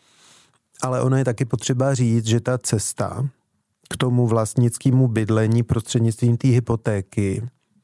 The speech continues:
taky je to administrativní otrava, ale aspoň existuje a kamarád ti poradí a někdo prostě ti poradí a ty banky to uměj. Ale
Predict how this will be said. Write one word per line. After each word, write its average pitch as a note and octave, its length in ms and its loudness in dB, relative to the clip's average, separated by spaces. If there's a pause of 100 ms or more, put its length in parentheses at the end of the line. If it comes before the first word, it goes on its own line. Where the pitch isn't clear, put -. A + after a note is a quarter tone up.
(440)
taky B2 280 -2
je C3 140 4
to G#2 480 0
administrativní G#2+ 880 0
otrava, G2 800 -4 (400)
ale A#2 300 0
aspoň C3 440 -2
existuje A#2 680 0
a - 140 -4
kamarád A2+ 580 0
ti B2 160 -2
poradí G#2+ 760 0
a G#2 180 2
někdo G#2 540 0
prostě - 340 -4
ti A#2+ 140 -2
poradí G#2 600 -2 (360)
a C3 100 0
ty C3 120 0
banky A2 480 -2
to A#2 140 -2
uměj. A2+ 480 0 (640)
Ale A2+ 540 2